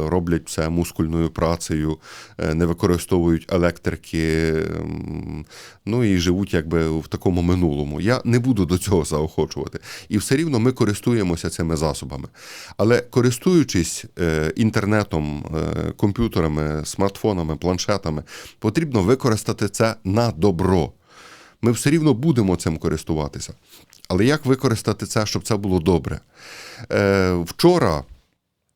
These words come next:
я побачив прекрасний ролик. Бачите, от розповідаю вам про ролик, але я хочу вам розказувати про хороші ролики, про повчальні, гарні. Я не знаю, ким був той чоловік. Е, якийсь, е, чоловік в літаку,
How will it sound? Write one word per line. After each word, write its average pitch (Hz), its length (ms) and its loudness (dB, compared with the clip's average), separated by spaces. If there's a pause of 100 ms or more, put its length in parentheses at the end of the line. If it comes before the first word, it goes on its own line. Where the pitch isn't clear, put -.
(260)
я 98 200 4
побачив 98 500 0
прекрасний 110 540 2
ролик. 71 340 -2
Бачите, 90 360 -4
от 69 180 -8
розповідаю 92 560 0
вам 85 120 0
про 101 160 2
ролик, 131 380 -2
але 78 180 0
я 92 80 0
хочу 92 260 -4
вам 90 140 -2
розказувати 90 480 -2
про - 140 -8
хороші 117 420 2
ролики, 80 420 -4 (300)
про 90 140 -2
повчальні, 95 500 0
гарні. 76 420 -2 (580)
Я 151 160 4
не 196 80 4
знаю, 147 280 4
ким 107 200 2
був 92 120 2
той 92 140 0
чоловік. 80 680 -2 (120)
Е, 80 360 0
якийсь, 95 600 -4 (100)
е, 87 360 2
чоловік 110 560 0
в 90 80 0
літаку, 113 680 0